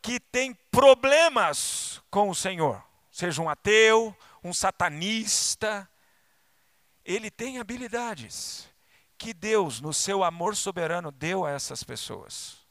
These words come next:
Habilidades para o trabalho, habilidades para a cognição, habilidades para qualquer atividade que o ser humano faz. Vimos isso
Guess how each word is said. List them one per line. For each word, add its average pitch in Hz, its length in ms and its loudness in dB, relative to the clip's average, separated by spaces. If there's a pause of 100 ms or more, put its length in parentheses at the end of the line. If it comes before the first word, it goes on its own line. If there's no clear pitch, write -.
(140)
Habilidades 247 960 -6 (300)
para 185 160 0
o - 40 -14
trabalho, 160 720 -2 (380)
habilidades 185 800 0
para 165 800 2 (200)
a 175 140 -2
cognição, 156 1080 -2 (360)
habilidades 196 1120 0 (380)
para 214 420 0 (300)
qualquer 226 760 -2 (180)
atividade 151 640 -4
que 151 120 -10
o 139 60 -6
ser 139 200 -4
humano 131 280 -8
faz. - 340 -14
Vimos 262 380 -6
isso - 300 -6